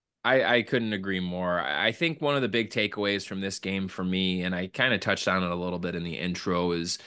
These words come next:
just this idea when we're talking about, like, nights where they get goalied or something like that, or they put up a good effort, or they looked good, or they outplayed a team, what have you, but they weren't able to pull out the victory.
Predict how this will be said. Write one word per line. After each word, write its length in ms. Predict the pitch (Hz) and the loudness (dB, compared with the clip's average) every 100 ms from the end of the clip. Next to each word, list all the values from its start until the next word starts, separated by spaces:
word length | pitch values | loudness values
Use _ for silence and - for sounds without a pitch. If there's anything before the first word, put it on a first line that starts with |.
| - - _ | -20 -20 _
just 280 | - 170 - | 4 4 6
this 240 | 151 143 - | 6 6 6
idea 880 | 120 107 113 110 107 104 104 101 98 | 4 2 2 4 4 6 6 4 2
when 140 | 101 | -2
we're 100 | 98 | -4
talking 380 | 107 107 - 101 | -2 -4 -4 -6
about, 260 | 98 95 | -2 -2
like, 140 | 90 98 | -2 0
nights 260 | 120 117 - | 2 2 0
where 100 | 107 | -2
they 100 | 101 | 0
get 260 | 98 95 | -2 -2
goalied 440 | 95 101 95 90 90 | -2 0 0 -2 -2
or 80 | |
something 360 | 90 92 90 90 | -4 -6 -6 -8
like 280 | 85 80 87 | -6 -6 0
that, 220 | 95 92 | 2 2
or 80 | 98 | 2
they 120 | 120 | 2
put 180 | 117 151 | 2 2
up 140 | 143 | 4
a 60 | 131 | 2
good 240 | 113 131 | 2 4
effort, 520 | 123 120 - 98 92 | 4 2 2 2 2
or 80 | 104 | -2
they 180 | 98 107 | 0 -2
looked 340 | 113 165 151 | 2 0 0
good, 240 | - 151 127 | 2 4 4
or 40 | |
they 140 | 110 113 | 2 0
outplayed 480 | 135 127 131 123 | 0 -2 -4 -4
a 60 | 110 | -4
team, 440 | - 110 98 90 | -8 -8 -6 -6
what 200 | 92 110 | -4 -4
have 320 | 98 104 98 95 | 0 2 2 0
you, 320 | 92 92 87 | -2 -2 -4
but 220 | - 101 - - - _ | -2 -2 -4 -20 -20 _
they 140 | 127 | 8
weren't 240 | 143 139 139 | 10 8 6
able 220 | 127 113 | 4 2
to 60 | 104 | 2
pull 180 | 117 110 | 4 4
out 160 | 101 | 4
the 80 | 92 | 0
victory. 540 | 92 95 - 87 85 | -6 -6 -6 -6 -8